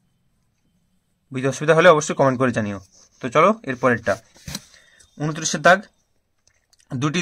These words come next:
দশ ওহম রোধকে শ্রেণী সমবায়ে যুক্ত করে সমবায়টিকে একটি কুড়ি ওহম রোধের সঙ্গে সমান্তরাল সমবায়ে যোগ করা হলো, অন্তিম সমবায়টির তুল্য রোধ নির্ণয় করো। তো অ্যান্সারটা দেখে নাও, তাহলে লিখবে,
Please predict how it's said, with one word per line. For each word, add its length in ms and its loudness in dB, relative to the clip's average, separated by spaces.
দশ 180 4
ওহম 200 4
রোধকে 240 -2
শ্রেণী 240 -6
সমবায়ে 340 2
যুক্ত 260 -8
করে 140 0
সমবায়টিকে 640 -4
একটি 180 -12
কুড়ি 220 -6
ওহম 200 4
রোধের 220 -2
সঙ্গে 220 -4
সমান্তরাল 360 2
সমবায়ে 260 0
যোগ 140 -4
করা 160 0
হলো, 120 -4
অন্তিম 280 -2
সমবায়টির 520 0
তুল্য 160 -2
রোধ 180 -4
নির্ণয় 260 -6
করো। 160 -6
তো 60 -16
অ্যান্সারটা 340 -4
দেখে 160 -4
নাও, 100 0
তাহলে 180 4
লিখবে, 160 2